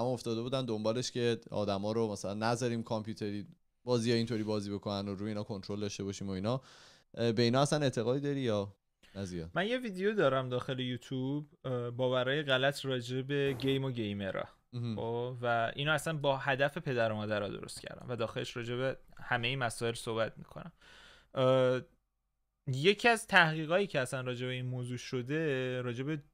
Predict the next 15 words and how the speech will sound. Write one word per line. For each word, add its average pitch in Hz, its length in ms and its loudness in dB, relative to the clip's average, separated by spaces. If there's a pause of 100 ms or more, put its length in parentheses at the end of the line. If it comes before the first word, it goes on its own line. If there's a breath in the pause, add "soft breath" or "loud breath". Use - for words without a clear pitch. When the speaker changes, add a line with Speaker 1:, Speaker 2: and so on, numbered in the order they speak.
Speaker 2:
دو 143 120 2
گروه 135 460 -2
آدم 127 420 0
مختلفه، 120 1040 -2 (240)
تست - 280 -4
گروپ، 117 300 -6 (140)
اه، 113 160 -6 (260)
یک 123 180 -4
گروه 120 320 -6
رو 110 180 -8 (300 soft breath)
جی 120 140 -2
تی 117 180 2
اِی 135 100 4
بازی 147 280 0
کردن، 110 600 -2